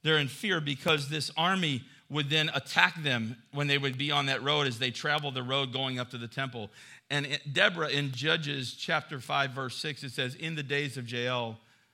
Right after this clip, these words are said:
the roads were deserted." They were unoccupied. Nobody was going anywhere.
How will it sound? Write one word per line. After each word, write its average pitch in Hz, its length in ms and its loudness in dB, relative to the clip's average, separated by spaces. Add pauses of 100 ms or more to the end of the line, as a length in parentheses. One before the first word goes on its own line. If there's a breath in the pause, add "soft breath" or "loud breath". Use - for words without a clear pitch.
(360 soft breath)
the 143 120 4
roads 143 760 0
were 139 140 0
deserted." 131 640 0 (920)
They 151 160 0
were 156 160 0
unoccupied. 135 760 2 (320)
Nobody 139 400 0
was 110 160 -8
going 127 280 -4
anywhere. 95 540 -8